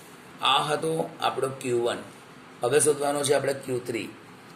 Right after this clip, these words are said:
તો ક્યુ થ્રી બરાબર થ્રી N plus one upon four માં અવલોકનની કિંમત,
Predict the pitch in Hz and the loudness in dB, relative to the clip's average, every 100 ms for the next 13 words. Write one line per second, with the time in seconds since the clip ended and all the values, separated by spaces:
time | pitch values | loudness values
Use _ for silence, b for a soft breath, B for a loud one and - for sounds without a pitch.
0 | - - 110 - 131 123 131 151 151 143 | -10 -8 -8 -4 -4 -2 -2 -2 4 6
1 | 131 131 127 123 120 - 127 139 165 - | 6 6 4 4 0 -4 -2 -2 -4 -10
2 | - - - - - - - - - - | -18 -20 -20 -20 -20 -20 -20 -20 -20 -10
3 | - 123 127 127 135 127 123 123 131 139 | -4 -2 -2 0 2 2 0 0 0 -2
4 | 131 131 123 120 - 131 131 131 - 123 | -4 -4 -6 -8 -4 0 2 0 -4 -10
5 | 117 117 131 135 123 123 123 123 120 117 | -6 -2 -2 -2 -2 -2 -2 0 -2 -2
6 | 117 113 113 107 107 | -6 -6 -8 -8 -8